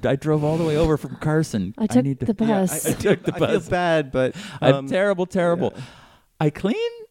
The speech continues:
Speaker 1: No, no, no, don't clean, don't clean. This is a
Speaker 2: Oy. <laughs>
Speaker 3: Uh, watch it there.
Speaker 2: I have a
Speaker 3: You're on
Speaker 2: Mexican
Speaker 3: thin ice.
Speaker 2: ovulation party to pay for.
Speaker 3: <laughs>
Speaker 1: Okay, she's Irish. Do I clean? Do, do, do, do, do, do, do, do, do, do, do.
Speaker 3: Uh,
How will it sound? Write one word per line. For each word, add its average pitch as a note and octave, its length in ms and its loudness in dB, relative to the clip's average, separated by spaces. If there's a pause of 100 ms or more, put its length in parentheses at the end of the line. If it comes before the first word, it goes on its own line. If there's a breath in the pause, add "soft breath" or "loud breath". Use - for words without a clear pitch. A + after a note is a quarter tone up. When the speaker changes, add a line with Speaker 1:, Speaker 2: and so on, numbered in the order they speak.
Speaker 1:
No, E3 200 2
no, E3+ 140 2
no, C#3+ 80 0
don't E3+ 180 2
clean, D#3 220 0
don't C#3+ 160 2
clean. C3+ 140 0
This C3 100 0
is C3 60 -4
a B2 100 -2
Speaker 2:
Oy. G3 800 0
<laughs> - 580 0
Speaker 3:
Uh, - 220 -2
watch A#2 280 0
it - 140 -2
there. A2+ 160 0
Speaker 2:
I - 60 0
have B3 240 2
a B3 80 0
Speaker 3:
You're A3+ 100 0
on A#3 80 4
Speaker 2:
Mexican C#4 300 0
Speaker 3:
thin A3+ 40 2
ice. A#3 180 2
Speaker 2:
ovulation B3+ 580 0
party G3 380 0
to F#3 200 0 (140)
pay G3 240 2
for. F3 460 0
Speaker 3:
<laughs> - 680 0
Speaker 1:
Okay, C3 240 0
she's B2+ 300 0
Irish. G2 460 2 (100)
Do F#4+ 120 6
I A#3 120 2
clean? D#4 400 -2 (100)
Do, - 380 -8 (800 loud breath)
do, D#4+ 140 0
do, - 0 -
do, D4 100 -4
do, A3 140 0
do, - 280 -4
do, C4 200 -4 (320)
do, A4+ 340 2
do, G4 100 -14
do, D#4+ 120 -4
do. - 140 -10 (1500 loud breath)
Speaker 3:
Uh, C3+ 240 2